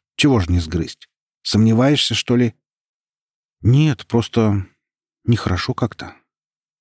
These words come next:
Похоронить бы надо бы. По-христиански". "Похоронить?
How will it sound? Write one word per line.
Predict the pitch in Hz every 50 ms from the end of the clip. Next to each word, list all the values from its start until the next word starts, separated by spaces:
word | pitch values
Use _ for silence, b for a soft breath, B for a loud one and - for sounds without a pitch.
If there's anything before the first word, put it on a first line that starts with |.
| _ - 98
Похоронить | - - 92 87 95 98 110 131 127
бы | 120 110 113
надо | 113 104 98 92 90 92
бы. | - - 69 - - _ _ _ _ _ _ _ _ _ _ _ _ _ _ _ _ -
По-христиански". | 101 - - 113 - - - 110 101 87 85 - - - - - _ _ _ _ _ _ _ _ _ _ _ _ _ _ _ _ _ _
"Похоронить? | - 127 120 - - 135 131 127 127 131 127 123 110 - -